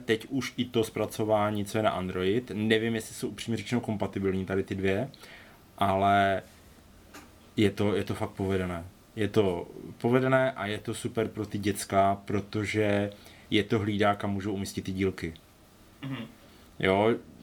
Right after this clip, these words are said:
Speaker 1: to prostě, to, co jako na stole ještě je úplně ta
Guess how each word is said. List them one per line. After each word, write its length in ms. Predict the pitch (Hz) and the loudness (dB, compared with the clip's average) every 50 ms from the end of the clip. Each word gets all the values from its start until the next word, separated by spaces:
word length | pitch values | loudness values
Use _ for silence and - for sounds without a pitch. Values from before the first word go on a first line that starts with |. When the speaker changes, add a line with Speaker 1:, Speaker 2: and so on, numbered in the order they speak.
| - - | -18 -12
Speaker 1:
to 100 | - 107 | -10 -6
prostě, 680 | 98 - 117 113 - - - 123 120 120 117 117 113 110 - | -2 0 0 0 2 4 4 4 4 4 0 -2 -2 -4 -4
to, 120 | - 110 | -6 -6
co 340 | - - 127 120 117 117 107 92 | -2 0 2 2 2 2 0 0
jako 200 | 101 107 - 120 | -4 -2 0 2
na 100 | 117 107 | 0 0
stole 340 | - - 120 117 113 113 | 0 -2 -2 0 0 0
ještě 260 | 113 110 - - - 113 | 0 -2 -4 -2 0 2
je 180 | 113 110 110 | 2 2 2
úplně 560 | 98 104 - - 110 107 107 107 107 107 104 104 | 0 -4 -6 -6 -4 -2 -2 0 0 0 -2 0
ta 460 | - 110 101 98 98 101 98 98 98 | 2 2 4 4 4 2 0 -2 -4